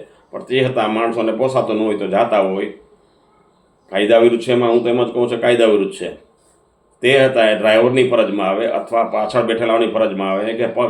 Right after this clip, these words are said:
ટીંગોડીને તમે જાતા હોય, વાહન ચાલુ હોય અને સ્પીડ બ્રેકર આવ્યું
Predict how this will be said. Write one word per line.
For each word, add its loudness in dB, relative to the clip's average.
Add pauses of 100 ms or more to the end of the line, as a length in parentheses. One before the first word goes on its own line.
ટીંગોડીને -4
તમે -4
જાતા -2
હોય, -6 (760)
વાહન -2 (680)
ચાલુ 2
હોય 0 (140)
અને -8 (800)
સ્પીડ -6
બ્રેકર 0
આવ્યું 0